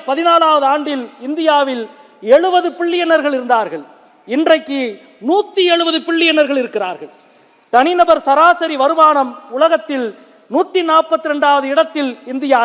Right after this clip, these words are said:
இருக்கிறது. மனிதவள குறியீட்டில் நூத்தி முப்பத்தி ரெண்டாவது இடத்தில் இந்தியா இருக்கிறது. மகிழ்ச்சி குறியீட்டில் நூத்தி முப்பத்தி ஆறாவது இடத்தில்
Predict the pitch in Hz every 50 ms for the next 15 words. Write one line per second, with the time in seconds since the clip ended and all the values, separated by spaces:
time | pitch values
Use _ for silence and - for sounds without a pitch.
0 | 233 208 214 208 - 180 165 143 147 - _ _ _ _ _ _ _ _ _ -
1 | 214 240 302 370 381 370 359 349 330 330 302 311 - 339 349 320 339 330 330 -
2 | 302 277 240 220 190 180 _ _ _ _ _ _ 233 311 - 302 - - 349 294
3 | 302 302 294 - 392 392 381 381 359 339 330 320 330 320 320 311 302 285 294 330
4 | 320 330 320 302 285 262 226 202 - _ - 247 262 294 311 285 277 269 262 240
5 | 220 220 220 - 190 170 151 143 135 _ _ _ _ _ _ _ _ _ 202 247
6 | 294 339 415 403 403 - - 392 320 - - 330 359 349 339 339 311 - 330 294
7 | 277 254 233 220 - - - _ _ 190 220 311 381 381 - - 349 311 262 285
8 | 294 285 - 370 370 370 - 320 269 226 214 262 311 359 381 370 359 359 339 330
9 | 302 294 294 320 320 320 - 320 302